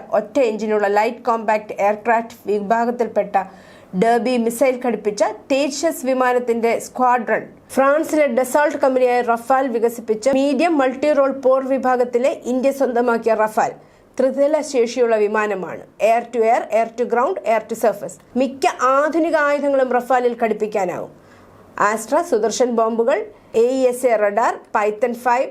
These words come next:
ഇസ്രായേലിന്റെ ഡെർബി മിസൈൽ എന്നിവ ഘടിപ്പിക്കാനുള്ള സംവിധാനങ്ങളോടെയാണ് ഇന്ത്യയുടെ റഫേൽ പുറത്തിറങ്ങുന്നത്. രാത്രിയും പകലും ഒരുപോലെ ആക്രമണം നടത്താനുള്ള ശേഷിയും റഫാലിനുണ്ട്. ലിബിയയിലും സിറിയയിലും ആക്രമണം നടത്താൻ ഫ്രാൻസ് ഉപയോഗിച്ചത് റഫാലായിരുന്നു.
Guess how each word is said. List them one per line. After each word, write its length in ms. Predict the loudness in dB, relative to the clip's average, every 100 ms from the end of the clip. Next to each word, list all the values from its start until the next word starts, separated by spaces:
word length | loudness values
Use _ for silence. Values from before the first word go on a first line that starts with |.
| -6
ഇസ്രായേലിന്റെ 540 | -6 0 2 2 0
ഡെർബി 420 | 0 2 2 0 -2
മിസൈൽ 440 | 0 0 -2 0 0
എന്നിവ 260 | 2 0
ഘടിപ്പിക്കാനുള്ള 760 | 0 -2 -2 -2 0 0 0 0
സംവിധാനങ്ങളോടെയാണ് 1040 | -2 0 0 2 0 0 0 2 0 -2
ഇന്ത്യയുടെ 440 | -4 -2 0 2 0
റഫേൽ 320 | 0 0 -2
പുറത്തിറങ്ങുന്നത്. 1000 | 0 -2 -2 -2 -2 -4 -8 -12 -16 -20 -20 -20 -20 -20 -20 -4 0
രാത്രിയും 460 | 2 2 2 2
പകലും 380 | 2 2 0 2
ഒരുപോലെ 500 | 0 4 2 2 0 2
ആക്രമണം 500 | 0 0 0 0 0
നടത്താനുള്ള 500 | -2 0 0 0 0
ശേഷിയും 540 | 0 0 0 0 0
റഫാലിനുണ്ട്. 600 | 0 2 0 0 -4 -8 -12 -18 -12 -4
ലിബിയയിലും 480 | 0 2 2 0 0
സിറിയയിലും 580 | 0 0 2 2 2 0
ആക്രമണം 480 | -2 0 0 0 0
നടത്താൻ 400 | -2 -2 -4 -2
ഫ്രാൻസ് 380 | 0 0 -2
ഉപയോഗിച്ചത് 520 | -2 -2 0 0 0 0
റഫാലായിരുന്നു. 600 | 0 0 0 -2 -8